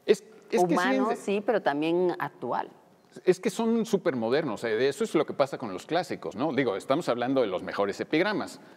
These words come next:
Speaker 1: porque uno puede buscar esas
Speaker 2: <laughs>
Speaker 1: inscri-, esas inscripciones funerarias griegas o epigramas grie-, antiguos griegos, y es difícil definir cuáles son literatura y cuáles son simplemente, pues, el lamento de un padre que pierde a su hija,
Speaker 2: Ujú.
Speaker 1: por ejemplo. Muchos son muy conmovedores por eso,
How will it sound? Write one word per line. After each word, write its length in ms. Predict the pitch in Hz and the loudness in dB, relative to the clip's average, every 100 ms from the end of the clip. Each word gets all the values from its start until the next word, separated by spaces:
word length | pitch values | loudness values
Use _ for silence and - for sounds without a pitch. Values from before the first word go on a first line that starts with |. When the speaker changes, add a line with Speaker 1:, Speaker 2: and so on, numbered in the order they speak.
| - | -12
Speaker 1:
porque 480 | - 98 113 98 92 | -6 -4 -2 -2 -2
uno 280 | - 135 139 | 0 2 2
puede 160 | 131 127 | 2 2
buscar 360 | 110 - 110 | 0 -2 -2
esas 380 | 120 - 110 131 | 0 -2 -2 -2
Speaker 2:
<laughs> 40 | - | -6
Speaker 1:
inscri-, 280 | - 127 120 | -4 -4 -4
esas 300 | 107 - 90 | -4 -4 -6
inscripciones 680 | 104 117 101 - 120 123 - | -6 -4 -6 0 0 0 -6
funerarias 640 | 107 98 98 107 107 101 | -6 -4 -2 -2 -2 -6
griegas 400 | 110 104 113 110 | -4 -2 0 0
o 100 | 104 | -2
epigramas 600 | 92 92 90 98 110 107 | -4 -4 -4 -4 -4 -4
grie-, 140 | 104 101 | -6 -6
antiguos 360 | 98 120 110 | -6 -6 -6
griegos, 280 | 113 110 143 - - - - | -2 -2 -4 -10 -20 -14 0
y 200 | 147 160 | 0 2
es 160 | 143 139 | 0 2
difícil 440 | 160 170 175 160 | 2 2 0 0
definir 340 | 120 110 120 - | 0 -2 -4 0
cuáles 240 | 131 123 | 0 0
son 180 | 135 127 | -2 -2
literatura 680 | 123 101 95 - 107 104 - | -2 -2 -4 -4 -4 -4 -4
y 60 | - | -8
cuáles 280 | - 107 107 | -2 -2 -2
son 160 | 113 104 | -6 -8
simplemente, 920 | 113 98 110 92 92 87 107 92 - - - _ | -6 -4 -4 -4 -6 -4 -2 -2 -4 -16 -20 _
pues, 180 | 101 - | -6 -2
el 80 | 101 | -2
lamento 540 | 92 113 127 123 117 | 0 0 -2 0 0
de 40 | 113 | 0
un 100 | 113 | 0
padre 340 | 107 110 101 | 0 0 -6
que 100 | 101 | -8
pierde 280 | - 101 95 | -4 -4 -4
a 40 | |
su 160 | - 107 | -4 0
hija, 220 | 156 151 | 0 0
Speaker 2:
Ujú. 80 | 151 | -4
Speaker 1:
por 120 | 160 | -4
ejemplo. 300 | 160 143 110 - | -2 -2 -2 0
Muchos 300 | 143 165 151 | 0 2 0
son 100 | 156 | 2
muy 160 | 151 | 0
conmovedores 460 | 151 123 101 127 - | 0 0 0 0 0
por 160 | 101 | 0
eso, 320 | 156 196 95 | 0 -2 -8